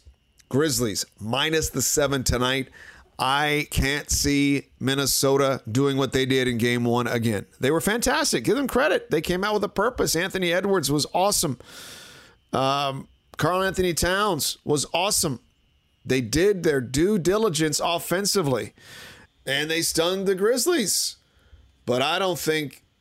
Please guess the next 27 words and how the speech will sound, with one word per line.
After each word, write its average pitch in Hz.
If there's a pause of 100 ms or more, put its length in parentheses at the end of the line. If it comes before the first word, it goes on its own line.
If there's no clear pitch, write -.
(720)
that's 131
gonna 127
happen 117
this 104
evening. - (880)
I -
think 113
the 110
Grizzlies 120
minus 120
the 117
seven 123
are 117
the 117
play. 117
I'm 107
trying 127
to 113
find 117
the 107
box 117
score 120 (480)
from, 110
uh, 104 (460)
their 110
first -
meeting, 135